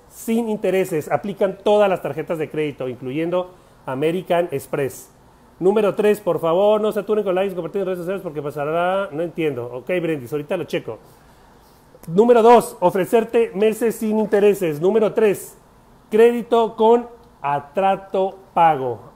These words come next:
A trato pago es, tenemos crédito, crédito. ¿Quién quiere crédito? Póngame por aquí, por favor,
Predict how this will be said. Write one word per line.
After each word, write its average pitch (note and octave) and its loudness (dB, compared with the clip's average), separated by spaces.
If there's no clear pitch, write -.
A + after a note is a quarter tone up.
A C3+ -6
trato E3 -4
pago E3+ -2
es, E3 -4
tenemos F#3 0
crédito, A3 2
crédito. F#3+ 0
¿Quién A3 -4
quiere A3 0
crédito? A3 -2
Póngame G3 -2
por D#3+ -4
aquí, D#3 -6
por F#3 -6
favor, D#3+ 0